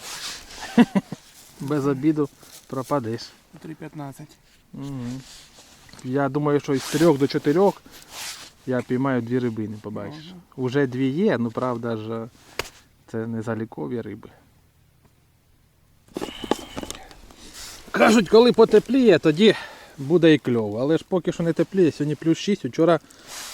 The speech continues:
Speaker 1: плюс десять. Ну, це мало. Коли буде плюс п'ятнадцять, тоді, може, вода на-, почне прогріватись.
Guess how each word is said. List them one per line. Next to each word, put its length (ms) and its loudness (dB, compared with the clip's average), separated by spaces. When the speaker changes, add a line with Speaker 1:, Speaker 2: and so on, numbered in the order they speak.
Speaker 1:
плюс 260 4
десять. 540 0
Ну, 360 -4
це 260 2
мало. 460 2
Коли 200 2
буде 220 4
плюс 240 -2
п'ятнадцять, 640 2
тоді, 240 2
може, 380 2
вода 320 -2
на-, 100 -8
почне 320 -4
прогріватись. 760 -6